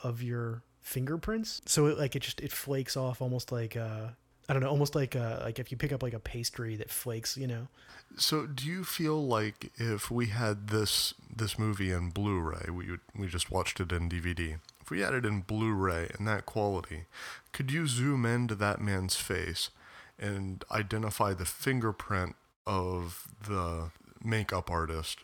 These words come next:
Speaker 2: who put that on?
Speaker 1: I think that <laughs> we could, we could figure out who they were and if they paid their taxes for the in-, for the income earned on this production. I think this is a project.
Speaker 2: <laughs>
Speaker 1: Let's,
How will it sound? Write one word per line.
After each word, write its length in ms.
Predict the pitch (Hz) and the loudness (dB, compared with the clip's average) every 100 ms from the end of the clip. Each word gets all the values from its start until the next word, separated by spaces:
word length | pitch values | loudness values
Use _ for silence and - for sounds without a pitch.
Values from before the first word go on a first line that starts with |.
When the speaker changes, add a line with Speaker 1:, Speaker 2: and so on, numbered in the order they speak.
| - - | -10 -2
Speaker 2:
who 140 | 95 | -2
put 240 | - 98 | -2 -2
that 180 | 90 87 | 2 4
on? 360 | 87 76 78 85 - - | 2 0 -4 -10 -10 -12
Speaker 1:
I 60 | |
think 240 | 117 139 - | -6 -6 -4
that 300 | 131 123 - _ - | -4 -4 -6 _ -10
<laughs> 260 | - - 123 | -8 -4 -2
we 100 | 147 | -2
could, 240 | - 123 - _ | -2 -6 -10 _
we 80 | 131 | -2
could 200 | 131 120 | -2 -2
figure 400 | - 135 131 127 | -2 0 2 2
out 240 | 123 123 - - - _ _ | 2 0 -4 -20 -20 _ _
who 160 | - 143 | 0 2
they 160 | 147 143 | 4 2
were 460 | 123 117 117 117 - | 2 2 0 -2 -4
and 120 | 127 | -2
if 120 | 120 | -2
they 120 | - 120 | -2 -4
paid 260 | - 123 | -2 -2
their 140 | 135 131 | -2 -2
taxes 520 | 127 120 - 123 120 | -2 -4 -2 -4 -4
for 260 | - 131 | -6 -4
the 200 | 113 117 | -2 -2
in-, 200 | 127 131 - _ 135 | 0 -2 -2 _ -8
for 100 | - | -2
the 160 | 123 127 | 0 0
income 320 | 131 131 123 - | 0 0 -2 0
earned 220 | 123 120 | 0 2
on 140 | 123 | 0
this 100 | 123 | -2
production. 500 | - 143 113 - 120 127 - - | -2 -2 -2 -4 -8 -12 -12 -4
I 60 | |
think 180 | 143 143 | -2 2
this 160 | 143 143 | 2 2
is 100 | 131 | 0
a 40 | |
project. 480 | - 139 120 113 196 | 2 2 2 0 -4
Speaker 2:
<laughs> 40 | 135 | -4
Speaker 1:
Let's, 160 | 131 | -4